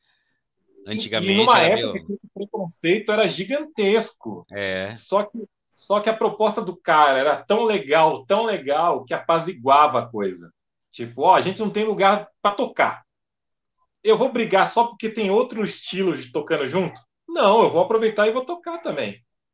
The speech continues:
Speaker 1: E
Speaker 2: Sim.
Speaker 1: o público entendia também. Ah, o headbanger odeia o punk,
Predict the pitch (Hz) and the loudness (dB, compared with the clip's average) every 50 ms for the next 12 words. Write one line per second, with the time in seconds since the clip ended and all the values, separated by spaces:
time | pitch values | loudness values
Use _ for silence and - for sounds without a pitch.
0 | _ _ _ 190 202 247 - 110 120 - 233 240 254 233 233 233 214 - 233 220 | _ _ _ -8 -6 -4 -4 -6 -6 -6 -6 -6 -6 -6 -6 -6 -6 -6 -4 -4
1 | 202 175 - - - 202 - - 175 165 135 117 104 92 87 - _ _ _ _ | -4 -6 -8 -10 -10 -8 -4 -4 -4 -2 -2 -4 -4 -6 -10 -16 _ _ _ _
2 | _ _ - 160 208 202 180 170 131 135 170 190 170 175 131 117 135 165 196 220 | _ _ 0 2 4 4 4 4 2 2 0 0 -2 -4 -8 -4 -2 -2 -2 -2
3 | 226 208 220 214 202 185 175 170 - 165 180 185 160 131 123 156 175 190 208 214 | 0 0 2 2 2 2 0 -4 -4 -4 -4 -4 -4 -4 0 2 4 4 4 2
4 | 214 208 208 202 196 196 208 202 - 185 185 185 190 196 208 208 - | 0 0 0 0 0 0 -2 -2 2 4 4 4 4 2 0 -2 -6